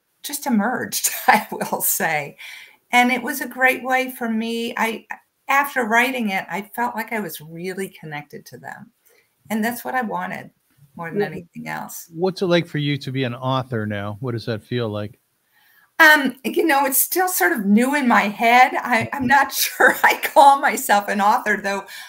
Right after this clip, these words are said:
Speaker 1: I love it. And I love speaking about it. I've, I've done, um, you know, spoke, uh, in, in person and on Zoom calls and interviews like this. And I, I just love speaking about them. And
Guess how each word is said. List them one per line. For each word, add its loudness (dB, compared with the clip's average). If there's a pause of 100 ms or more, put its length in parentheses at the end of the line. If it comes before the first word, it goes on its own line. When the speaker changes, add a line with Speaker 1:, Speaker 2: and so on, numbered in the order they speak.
(140)
Speaker 1:
I 2
love 4
it. -2
And -2
I 0
love -2
speaking -6
about 0
it. -8
I've, -10
I've -8
done, -4
um, -10 (480)
you -8
know, -4
spoke, -6 (140)
uh, -8 (100)
in, -8
in -6
person -2
and -4
on -4
Zoom -4
calls 0
and -4
interviews -8
like -6
this. -6
And -4
I, 0 (260)
I -6
just -10
love -2
speaking -6
about -6
them. -4 (520)
And 0